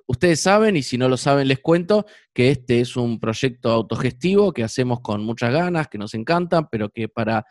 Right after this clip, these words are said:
que se mantenga en el tiempo y crezca necesitamos que también sea autosustentable de alguna manera. Entonces, si les gusta lo que hacemos, si les sirve, si quieren que continuemos, pueden ayudarnos a financiar este proyecto. ¿Cómo? Hay muchas formas. Pueden encontrar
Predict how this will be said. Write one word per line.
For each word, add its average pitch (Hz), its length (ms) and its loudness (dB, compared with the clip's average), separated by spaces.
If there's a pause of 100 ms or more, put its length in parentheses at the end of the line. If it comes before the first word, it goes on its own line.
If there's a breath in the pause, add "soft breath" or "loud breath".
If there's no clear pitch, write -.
(300 loud breath)
que 123 80 -2
se 131 120 0
mantenga 147 360 2
en 165 80 6
el 151 80 4
tiempo 190 400 4
y 156 80 4
crezca 202 380 2
necesitamos 135 500 0
que 117 120 -2
también 123 440 0 (240 soft breath)
sea 123 640 2
autosustentable 123 1040 0
de 107 60 2
alguna 110 300 0
manera. 170 460 2 (160 soft breath)
Entonces, 175 640 0
si 127 80 -4
les 113 140 0
gusta 127 260 -4
lo 123 140 -2
que 127 60 -6
hacemos, 160 440 -4
si 117 80 -8
les 113 160 -2
sirve, 160 320 0
si 117 140 -12
quieren 120 260 0
que 113 180 -4
continuemos, 151 800 0 (240 soft breath)
pueden 175 300 4
ayudarnos 165 560 0
a 131 80 0
financiar 131 540 0
este 120 180 -4
proyecto. 107 540 -6
¿Cómo? 185 360 2 (200)
Hay 190 120 -4
muchas 139 300 -4
formas. 120 360 -2
Pueden 110 220 -2
encontrar 113 560 -2